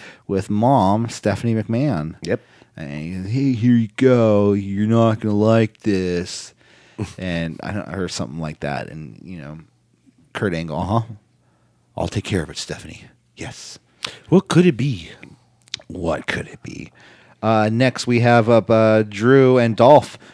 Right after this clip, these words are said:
Speaker 1: versus Roman Reigns and Seth Rollins. Drew and Dolph come out to the ring.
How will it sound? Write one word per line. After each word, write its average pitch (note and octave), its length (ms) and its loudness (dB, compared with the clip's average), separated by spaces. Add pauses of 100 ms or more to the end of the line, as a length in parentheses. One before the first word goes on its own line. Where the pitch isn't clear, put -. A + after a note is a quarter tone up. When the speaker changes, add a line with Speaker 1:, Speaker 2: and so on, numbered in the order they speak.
(160)
Speaker 1:
versus G#2+ 420 0
Roman A2+ 280 4
Reigns A2 240 2
and F2+ 60 -8
Seth G#2+ 240 -2
Rollins. G#2+ 420 4
Drew A2+ 180 0
and G2 80 -2
Dolph G#2 280 4
come B2+ 180 0
out G#2 140 2
to - 80 -14
the G#2 100 -4
ring. G2 380 -2